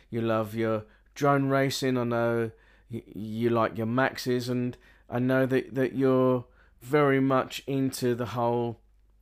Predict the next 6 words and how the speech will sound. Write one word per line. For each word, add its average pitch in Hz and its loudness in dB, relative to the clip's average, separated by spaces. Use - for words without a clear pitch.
Swatch - -6
as 117 -4
a 117 -4
concept, 156 -4
not 143 -4
just, 147 -8